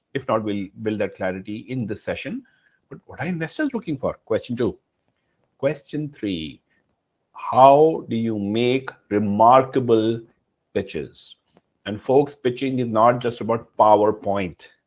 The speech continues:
It is actually about making powerful points, and it's a skill that can be practiced and acquired, and we will talk about them.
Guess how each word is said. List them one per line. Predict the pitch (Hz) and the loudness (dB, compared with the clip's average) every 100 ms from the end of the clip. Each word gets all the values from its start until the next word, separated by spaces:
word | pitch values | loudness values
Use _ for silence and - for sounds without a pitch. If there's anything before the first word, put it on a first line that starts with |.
| _ _ _ _ _ | _ _ _ _ _
It | 107 120 | -10 -6
is | 127 | 2
actually | 139 139 151 | 2 2 -2
about | 120 117 117 | 2 4 4
making | 113 110 151 - | 0 -4 -8 0
powerful | 147 117 123 139 135 - 190 190 | 2 2 2 0 -2 0 2 4
points, | 190 143 120 113 143 - _ _ _ _ _ | 2 2 2 2 -4 -10 _ _ _ _ _
and | 113 123 | -4 -2
it's | 120 123 | -2 -4
a | |
skill | 127 - 143 139 139 131 | -10 -4 2 4 4 0
that | 120 - | -4 -4
can | 117 | -6
be | 117 | -4
practiced | 120 113 101 - 101 | -2 -2 -2 -8 -10
and | 110 98 | -8 -10
acquired, | - 95 92 101 | -6 -4 -2 -4
and | 95 | -6
we | 90 | -8
will | 90 | -10
talk | 90 82 - | -8 -10 -10
about | 82 78 | -14 -16
them. | 73 | -20